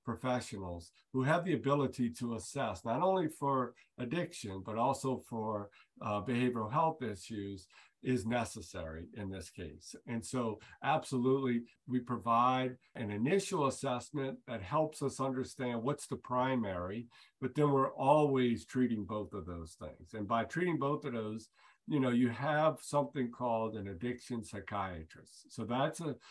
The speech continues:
psychiatrist who has been trained in both of those areas to address both the substance use and the behavioral health. So we have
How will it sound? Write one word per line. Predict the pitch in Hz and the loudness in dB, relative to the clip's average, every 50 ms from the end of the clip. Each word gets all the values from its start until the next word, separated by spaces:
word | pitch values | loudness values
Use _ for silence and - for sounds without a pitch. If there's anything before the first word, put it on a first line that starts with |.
| - _ | -20 _
psychiatrist | _ - 151 147 131 - 131 131 135 135 135 131 127 - 135 123 - - | _ 2 2 2 2 4 4 6 6 6 6 4 2 2 -2 -2 -2 -2
who | 127 123 120 | 0 0 0
has | 113 104 92 | 0 -2 -4
been | - 254 - 110 104 | -4 -2 -2 -2 -2
trained | - - 120 120 120 120 120 120 117 - | -4 -4 -4 -2 -2 0 0 -2 -2 -4
in | - - 110 98 | -6 -8 -8 -6
both | 87 110 117 131 139 127 - | -2 0 2 2 2 0 -2
of | 123 110 | -4 -4
those | 107 101 95 90 95 | -4 -6 -6 -6 -6
areas | 98 92 87 85 82 82 82 82 82 - - - - _ | -6 -4 -4 -4 -6 -8 -10 -12 -12 -16 -18 -20 -18 _
to | - 127 123 | 2 2 2
address | 117 101 113 123 113 110 - - | 2 2 0 0 0 0 -2 -4
both | - 120 120 117 - - | -2 -2 -2 -2 -4 -8
the | - | -12
substance | - - 123 120 117 - - 120 98 - - | -6 -2 -2 -2 -2 -4 -10 -12 -12 -6 -6
use | 117 107 101 - - - - | -4 -4 -4 -8 -12 -12 -10
and | 110 107 104 101 98 | -8 -6 -6 -6 -6
the | 98 95 92 90 - - - _ _ _ 127 | -6 -6 -8 -10 -14 -20 -20 _ _ _ -8
behavioral | 107 101 110 107 95 101 92 85 80 | -4 -2 -2 -2 -2 -4 -4 -4 -4
health. | 85 82 76 - - _ _ _ _ - | -4 -6 -6 -6 -12 _ _ _ _ -10
So | - - 127 | 0 2 4
we | 123 123 113 | 4 4 2
have | 117 131 127 127 120 104 | 2 2 2 2 0 -2